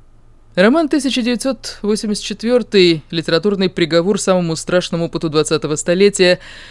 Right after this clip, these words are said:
исследование технологии и психологии тоталитаризма со всеми его изощрёнными приёмами, предназначенными подавить инакомыслие, перемолоть человеческую личность и превратить индивида в винтик государственного механизма. Это генеральная репетиция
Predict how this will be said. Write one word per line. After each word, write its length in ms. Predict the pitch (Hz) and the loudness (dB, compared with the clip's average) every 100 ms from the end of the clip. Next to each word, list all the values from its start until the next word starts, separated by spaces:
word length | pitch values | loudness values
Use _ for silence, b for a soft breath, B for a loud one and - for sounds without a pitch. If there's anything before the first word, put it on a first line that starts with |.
| B | B
исследование 460 | 190 233 214 208 185 | -2 0 2 2 2
технологии 600 | 180 - 175 214 175 175 | -2 -2 0 0 0 -4
и 20 | |
психологии 580 | - 165 170 175 160 170 | -4 -4 0 0 0 -2
тоталитаризма 800 | 165 160 151 160 180 202 175 165 | -2 -4 -2 0 0 0 0 -2
со 160 | 160 | -2
всеми 280 | 151 190 180 | -4 -4 -4
его 200 | 160 170 | -2 -2
изощрёнными 640 | 147 151 - 160 156 156 156 | 0 -2 -4 -6 -4 -6 -6
приёмами, 680 | 160 160 190 185 175 170 B B B B - | -4 0 0 0 2 0 B B B B -6
предназначенными 800 | 170 143 151 147 160 - 160 151 | -6 -2 -4 -2 -4 -4 -6 -4
подавить 480 | - 151 156 156 | -4 -2 -2 -4
инакомыслие, 840 | 165 156 165 170 190 - 175 170 160 B B | -4 -4 -4 -2 -2 0 2 2 0 B B
перемолоть 440 | 175 160 160 185 | -6 -4 -2 -2
человеческую 640 | - 160 151 147 151 - 160 | -4 -2 -2 -2 -8 -6 -4
личность 500 | 185 - 175 165 - | -4 -8 -10 -10 -8
и 60 | |
превратить 680 | 151 156 151 147 180 - - | -6 -2 0 0 0 -6 -6
индивида 500 | 170 160 143 151 151 | -4 -2 -2 -2 -2
в 80 | 151 | -4
винтик 440 | 147 185 180 190 | -4 -4 -4 -6
государственного 880 | 151 160 - 143 131 143 - 151 151 | -4 -4 -4 -8 -4 -4 -2 -4 -4
механизма. 680 | 156 143 160 151 143 131 143 b b b _ | -4 -4 -4 -4 -6 -6 -8 b b b _
Это 180 | 247 226 | -2 0
генеральная 460 | 190 208 214 208 202 | 2 2 2 4 2
репетиция 720 | 196 190 202 - 196 196 | 2 0 -2 0 2 2